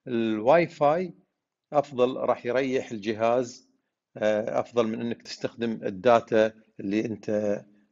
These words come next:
آه، لأن الداتا تسحب بقوة من البطارية،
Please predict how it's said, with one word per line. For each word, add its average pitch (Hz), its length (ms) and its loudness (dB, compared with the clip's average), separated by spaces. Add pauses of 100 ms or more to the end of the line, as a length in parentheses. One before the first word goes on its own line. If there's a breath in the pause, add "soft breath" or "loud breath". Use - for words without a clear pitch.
آه، 107 140 -4
لأن 113 220 2
الداتا 127 680 4
تسحب 117 500 0 (260)
بقوة 120 640 0
من 123 320 -2
البطارية، 123 840 -2